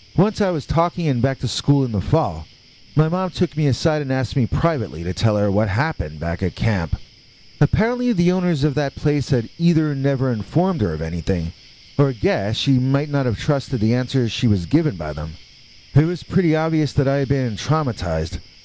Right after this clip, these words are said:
and being a good mother, she wanted to know the truth. I was a kid, though,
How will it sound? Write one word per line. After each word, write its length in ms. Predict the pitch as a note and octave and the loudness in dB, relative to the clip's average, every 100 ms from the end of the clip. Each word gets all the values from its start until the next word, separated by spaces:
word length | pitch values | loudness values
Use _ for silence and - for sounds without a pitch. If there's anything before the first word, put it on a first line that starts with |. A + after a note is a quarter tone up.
| - - | -6 2
and 220 | A#2+ A#2+ | 2 2
being 240 | D3+ F3+ | 0 0
a 80 | D#3+ | -2
good 280 | A2 C#3+ A2+ | 0 0 0
mother, 420 | G#2 D3+ A2+ B2 | 0 0 0 -2
she 180 | - B2 | 0 2
wanted 300 | A#2 B2 C3 | 2 0 -2
to 120 | C#3 | 0
know 140 | B2+ | 0
the 140 | B2 B2+ | 0 -2
truth. 440 | - F3+ F2+ - - - - - - - - - - - | 0 0 0 -4 -14 -20 -20 -20 -20 -20 -20 -20 -20 0
I 120 | C#3+ F3 | 2 2
was 140 | D#3+ | 0
a 60 | C3+ | -2
kid, 380 | - F#3 E3 | 2 2 2
though, 260 | G2 F2 E2 | -2 -4 -4